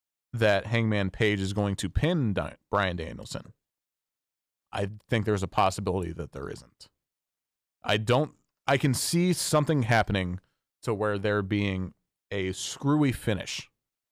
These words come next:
and somehow Hangman still retains, uh,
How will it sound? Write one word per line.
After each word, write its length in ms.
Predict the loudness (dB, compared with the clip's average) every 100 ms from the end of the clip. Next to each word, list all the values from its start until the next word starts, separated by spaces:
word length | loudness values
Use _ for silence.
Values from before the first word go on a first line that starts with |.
| _ _ _ _ _ _
and 580 | 0 4 4 2 0 -4 -6
somehow 800 | -4 2 4 4 6 6 4 0 _ _ _ _ _ _ _ _ _ _ _ _ 0
Hangman 360 | 4 6 6 4
still 200 | 2 2
retains, 600 | 2 2 2 0 -2 -8 _ _ _ _ _ _ _
uh, 320 | -2 2 2